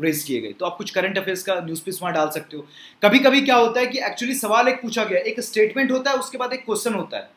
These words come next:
तो वो statement से आपको कुछ लेना देना नहीं है, आपको एक जो क्वेश्चन पूछा गया, जिसके एंड में question मार्क है, उसी को answer करना है। लेकिन introduction में जो स्टेटमेंट है, उसको आप elaborate कर सकते हो।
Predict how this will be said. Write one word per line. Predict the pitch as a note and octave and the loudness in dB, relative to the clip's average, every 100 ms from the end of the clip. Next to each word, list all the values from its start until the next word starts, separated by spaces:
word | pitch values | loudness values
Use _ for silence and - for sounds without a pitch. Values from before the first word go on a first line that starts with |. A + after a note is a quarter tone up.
| _ _ _ _ - | _ _ _ _ -8
तो | |
वो | F3 C4 | -2 -2
statement | C4 A#3+ A#3 B3+ C#4 | 0 0 0 0 -2
से | C4+ C#4 | 0 0
आपको | B3 C4+ | 0 -2
कुछ | C4+ A#3 | -6 -4
लेना | A#3 B3+ | -2 0
देना | B3+ B3+ | 0 0
नहीं | A#3 | 0
है, | A#3+ | 0
आपको | B3+ B3+ | -2 0
एक | C4 B3+ | -2 -4
जो | F#3 A3+ | -8 -6
क्वेश्चन | A3 G#3 B3+ | -4 -4 -4
पूछा | A#3 A3+ A#3+ | -6 -2 -2
गया, | A#3+ | -2
जिसके | A3+ A#3 A#3+ | -4 -4 -6
एंड | A#3 | -6
में | A#3 | -6
question | G#3+ A#3+ | -6 -4
मार्क | A3+ A3 | 0 -2
है, | A3+ | -2
उसी | A#3 C4+ | -6 -4
को | A#3+ | -4
answer | A3+ A3+ | -4 -6
करना | F#3 F3+ | -6 -8
है। | A#3 | -6
लेकिन | B3+ A#3 | -8 -12
introduction | G3+ A#3+ A3+ C4 | -2 -2 0 -2
में | C4 | -4
जो | C4+ | -4
स्टेटमेंट | B3+ - G#3+ A3+ B3+ | -6 -2 -2 0 0
है, | B3 | 0
उसको | - B3+ | 0 -4
आप | B3 | -4
elaborate | - F#3+ G#3 G#3 | 0 0 2 0
कर | F#3+ | -2
सकते | - D3+ - | -4 -6 -8
हो। | G2 | -12